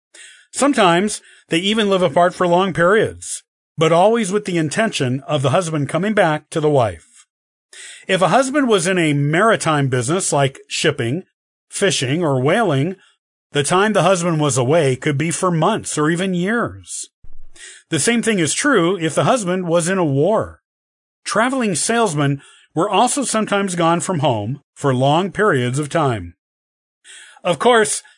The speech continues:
sometimes men did abandon their families. If the women didn't know it at first and were still entertaining thoughts of their men returning to them, they would sometimes refer to themselves as grass widows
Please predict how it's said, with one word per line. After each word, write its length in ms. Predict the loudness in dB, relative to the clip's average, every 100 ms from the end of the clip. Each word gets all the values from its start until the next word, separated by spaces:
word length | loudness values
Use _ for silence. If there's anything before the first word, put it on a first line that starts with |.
| _ _
sometimes 520 | -4 -2 0 0 -2 0
men 280 | 0 0
did 220 | 2 2 4
abandon 560 | 2 2 2 0 -2
their 160 | 0 0
families. 720 | 0 -2 0 -2 -6 -10 -14 _ _ _ _ _
If 180 | -4 -2
the 120 | 0
women 500 | 2 2 2 0 -4
didn't 320 | -2 -2 -2 0
know 220 | 2 4
it 80 | 2
at 160 | -2
first 560 | 0 0 0 -2 -8 -14 _ -20 _
and 160 | -4 0
were 100 | 0
still 320 | 0 0 2
entertaining 500 | 2 0 -2 0 0
thoughts 300 | 0 0 0
of 80 | 0
their 120 | 0
men 240 | 2 0 0
returning 440 | -2 -2 -2 -2
to 100 | -2
them, 320 | -4 -4 -6 -8 _ _ _ _
they 140 | -2 0
would 160 | 0
sometimes 480 | 0 0 2 0 0
refer 260 | -2 0 0
to 80 |
themselves 680 | 0 -2 -2 2 4 2 0
as 180 | -4 -4
grass 420 | 0 0 0 -2
widows 600 | -2 0 0 0 -6 -14